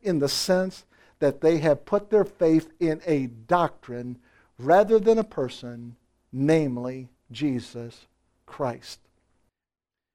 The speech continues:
Friends, can we revisit just for a second the words that the jeweler told me?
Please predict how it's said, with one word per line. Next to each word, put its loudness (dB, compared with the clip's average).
Friends, 2
can 4
we 6
revisit 0
just -4
for -4
a -6
second -10
the 4
words 4
that -4
the 0
jeweler 0
told -6
me? -16